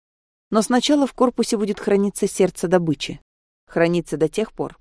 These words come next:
пока он не завоюет весь мир. Насколько было известно отравителю, металл способен помнить. Если для кораблей это утверждение было аксиомой,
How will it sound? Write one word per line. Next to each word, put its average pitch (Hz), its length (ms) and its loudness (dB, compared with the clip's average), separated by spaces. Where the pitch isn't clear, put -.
пока 247 280 -2
он 233 120 0
не 220 100 -2
завоюет 180 520 -2
весь 143 280 -10
мир. 135 280 -16
Насколько 185 440 4
было 180 260 6
известно 175 380 2
отравителю, 202 600 0
металл 220 380 0
способен 196 520 -4
помнить. 139 540 -8
Если 254 300 0
для 214 180 4
кораблей 190 600 2
это 185 200 -2
утверждение 185 640 0
было 180 240 0
аксиомой, 226 720 -4